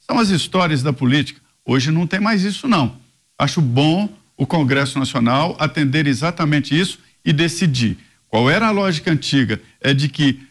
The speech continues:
não decidir sobre aborto era não perder votos. Porque se posicionar em temas assim, ou perde votos de um lado,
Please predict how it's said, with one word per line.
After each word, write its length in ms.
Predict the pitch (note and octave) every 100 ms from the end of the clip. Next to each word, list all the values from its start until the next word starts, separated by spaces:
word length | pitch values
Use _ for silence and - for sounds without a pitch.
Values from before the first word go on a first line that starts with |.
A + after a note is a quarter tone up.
| _
não 480 | F#3 G3 G#3+ A#3 B3
decidir 560 | G3 G3 - D#3 C3 C#3
sobre 320 | - B2 C3
aborto 480 | E3 D3 F3+ F#3+ G3+
era 160 | G3+
não 200 | G3 C#3
perder 360 | C3+ D#3+ E3+ F3
votos. 480 | E3+ G#3+ D#3+ - - _ _ _ -
Porque 240 | D3 D#3+
se 280 | - - A#3+
posicionar 720 | A#3+ G3 D#3+ D#3+ E3 C#3 C3+
em 140 | C#3 E3
temas 400 | D3+ C3 C#3 D#3
assim, 400 | E3+ - G#3+ A#3 - _ _
ou 160 | G3+
perde 400 | E3 - D3 D3
votos 540 | D3+ A2+ B2 B2+ - - _ _
de 160 | C3
um 160 | F3+ E3+
lado, 400 | D3+ D3 F3 F#3+